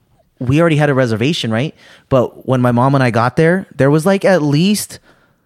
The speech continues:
seven, eight families waiting to be seated. You know what I mean? It, it was just so crowded. Um, but they're known for their lobster.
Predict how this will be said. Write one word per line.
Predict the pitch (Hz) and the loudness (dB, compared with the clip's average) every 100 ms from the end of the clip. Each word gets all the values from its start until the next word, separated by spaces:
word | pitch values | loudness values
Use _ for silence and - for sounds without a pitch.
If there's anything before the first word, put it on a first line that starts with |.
| _ | _
seven, | - - - 135 143 156 165 | -12 -6 -2 0 0 0 -2
eight | 123 135 - | -2 -4 -4
families | 131 127 135 147 156 127 | -4 -2 -2 -4 -6 -4
waiting | 110 117 131 143 151 | -2 0 0 0 -2
to | - | -4
be | 117 | -2
seated. | 123 - 120 143 175 - _ _ | -2 0 0 0 -2 -10 _ _
You | 147 | -2
know | 151 | -2
what | |
I | 151 | 0
mean? | 151 175 | -2 -2
It, | 143 | -2
it | 131 | 0
was | 147 135 | 0 0
just | 139 | -2
so | - 156 | -2 -2
crowded. | 127 139 143 101 - - - - _ | 0 0 0 -2 -6 -20 -20 -20 _
Um, | - 120 113 101 95 | -2 0 0 0 -2
but | 135 | -2
they're | 139 | 0
known | 139 151 | 2 2
for | 175 | 2
their | 180 | 2
lobster. | 143 110 - 127 139 | 2 0 0 -2 -2